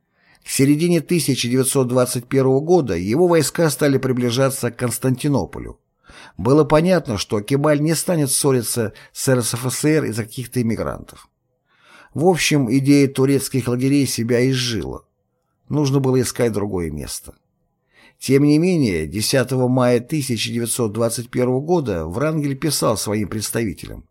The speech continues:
«Армия будет существовать в полускрытом виде, но она должна быть сохранена во что бы то ни стало». Новое место нашлось в Восточной Европе, прежде всего в Болгарии.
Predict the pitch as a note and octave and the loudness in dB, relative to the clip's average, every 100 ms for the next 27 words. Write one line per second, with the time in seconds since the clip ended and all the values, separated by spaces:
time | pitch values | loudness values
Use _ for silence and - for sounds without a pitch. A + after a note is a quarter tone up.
0 | _ _ _ _ _ _ - G#2+ B2+ C3+ | _ _ _ _ _ _ -4 2 4 4
1 | C#3 C3+ C#3 C#3 C3+ C#3 - C3 C#3+ D3 | 4 2 2 0 0 -2 -2 -2 0 0
2 | D3 A#2+ C3+ C3 - C#3 C#3+ D#3 D3+ F#2+ | 0 -2 0 0 -2 -2 0 0 0 -2
3 | C#2 - _ - - - G2+ A2+ C3 C3 | -6 -12 _ -20 -20 -6 -2 2 2 4
4 | B2+ A#2+ C3+ C3 C3 - C3+ B2 C3 C#3 | 2 2 2 2 0 -2 -6 -2 0 2
5 | C3 A#2 - B2 A#2+ B2 B2 - - B1+ | 0 -2 -2 -2 -2 -2 -2 -4 -8 -10
6 | A#1 _ _ _ _ _ _ _ _ - | -12 _ _ _ _ _ _ _ _ -4
7 | G#2 D3+ F3+ F3+ E3+ F#3 - D3 C3 B2+ | 4 4 6 6 6 2 0 2 2 2
8 | C#3 D3+ C3 C3 C3+ - C#3+ C#3+ D3+ E3 | 2 0 2 0 2 0 -2 0 0 2
9 | E3 C#3+ - D2 D2+ A2 D3 C#3 C3 - | 4 2 0 -6 -6 0 0 0 0 0
10 | C#3+ C3+ A#2+ B2 B2+ E2+ A#1 G1+ | 0 0 2 2 0 -4 -6 -10